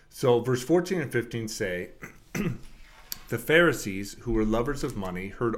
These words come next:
all these things, and they ridiculed him," ridiculed Jesus. And Jesus said to them, "You are those who justify yourselves before men, but God knows your hearts.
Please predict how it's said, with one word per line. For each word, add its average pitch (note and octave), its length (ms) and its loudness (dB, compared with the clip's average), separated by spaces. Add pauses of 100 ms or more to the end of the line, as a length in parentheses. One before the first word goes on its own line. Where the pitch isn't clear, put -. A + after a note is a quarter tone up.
all A2 220 2
these C#3 280 -4
things, E2+ 460 -8 (600)
and G2+ 200 -2
they G2+ 240 0
ridiculed G2+ 760 -4
him," D2+ 420 -6
ridiculed G#2 460 -4
Jesus. - 680 -12 (880)
And F#2 120 -10
Jesus C#3+ 360 0
said A2 220 0
to - 80 -10
them, G2+ 300 -6 (420)
"You D#3+ 200 2
are F3+ 60 4
those A2+ 360 2
who A2 80 -2
justify A#2+ 560 -2
yourselves F2+ 560 -4
before F2 360 -8
men, E2+ 500 -8 (440)
but F2+ 120 -10
God C3 280 0
knows A2 280 -4
your - 120 -6
hearts. - 640 -14